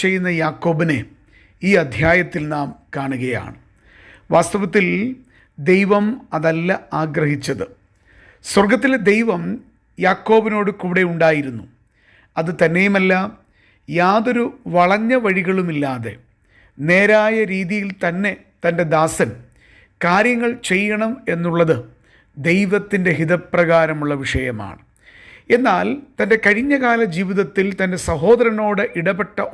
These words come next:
ഓർമ്മകൾ യാക്കോബിൻ്റെ ഭയത്തെ ഉളവാക്കുകയും അതിനുശേഷം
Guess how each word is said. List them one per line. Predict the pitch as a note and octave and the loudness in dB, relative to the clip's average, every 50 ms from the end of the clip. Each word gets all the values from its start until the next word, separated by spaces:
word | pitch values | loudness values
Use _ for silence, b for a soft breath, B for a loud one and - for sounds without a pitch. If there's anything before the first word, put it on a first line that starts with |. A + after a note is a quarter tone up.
| D#3 | 0
ഓർമ്മകൾ | E3 E3 F3 F#3 F#3 F#3 F3+ E3 D3+ G2+ - - - b b b b b b b b b b - | 0 0 0 0 0 2 2 2 0 0 -4 -10 -20 b b b b b b b b b b -4
യാക്കോബിൻ്റെ | C#3+ E3+ F3 F#3+ - - - G#3 G#3 F#3+ G3+ G3 F#3 F#3+ F#3 F#3 - - D#3+ C#3 A2 | 0 0 0 0 0 0 2 2 2 2 2 2 2 2 0 0 -2 -6 -12 -8 -2
ഭയത്തെ | C#3 F3 G3+ A#3 C4 B3+ - - B3 A#3+ - - E3+ | 0 2 4 4 2 0 2 2 2 2 2 0 -2
ഉളവാക്കുകയും | E3+ F3 F3 F3 D#3+ - - - D#3+ D3+ D#3+ D3 B2+ F#2+ - - - _ b b b b b b b b b b | -2 0 0 0 -2 -2 -4 -6 -4 -2 -2 -2 -2 -4 -8 -14 -20 _ b b b b b b b b b b
അതിനുശേഷം | - G#3+ G#3 C#4+ C#4+ D4 C#4+ - G3+ G3+ A3 A3 - - F3+ B2+ | 0 2 2 4 2 2 2 2 2 2 2 2 0 -2 -4 -4